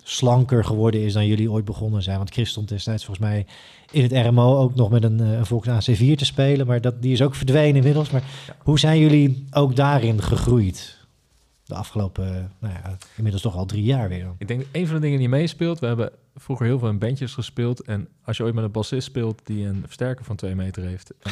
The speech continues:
Speaker 2: een drummer
Speaker 1: <laughs>
Speaker 2: die gigantisch is, dan moet je allemaal tillen en verslepen en zo.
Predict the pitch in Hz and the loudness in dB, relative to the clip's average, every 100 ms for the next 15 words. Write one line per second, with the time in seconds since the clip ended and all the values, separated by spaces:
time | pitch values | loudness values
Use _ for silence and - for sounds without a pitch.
0 | 98 95 113 127 104 101 - 104 101 101 | -2 -2 0 0 0 -2 -4 -4 -4 -4
1 | 98 92 92 98 92 113 - - 120 107 | -4 -4 -6 -8 -6 -6 -6 -4 -2 -2
2 | - - 135 120 85 107 104 - 120 120 | -4 -4 -2 -2 -4 -6 -6 -6 -2 0
3 | 117 98 107 104 104 | -2 -4 -2 -2 -4